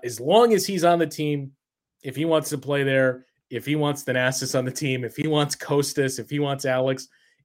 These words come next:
it's gonna happen, and I'm fine with it. So I'm not concerned about it until there's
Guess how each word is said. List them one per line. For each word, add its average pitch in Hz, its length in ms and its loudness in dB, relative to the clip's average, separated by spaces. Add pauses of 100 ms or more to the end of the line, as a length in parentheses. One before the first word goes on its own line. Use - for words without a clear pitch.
it's 165 180 -2
gonna 156 180 4
happen, 123 360 -2
and 117 100 -4
I'm 113 140 -8
fine 110 320 -6
with 104 80 -10
it. 107 180 -10
So 117 460 -2 (420)
I'm 175 220 2
not 185 180 2
concerned 143 640 -2
about 131 440 0
it 139 260 0
until 127 680 0
there's 117 280 -6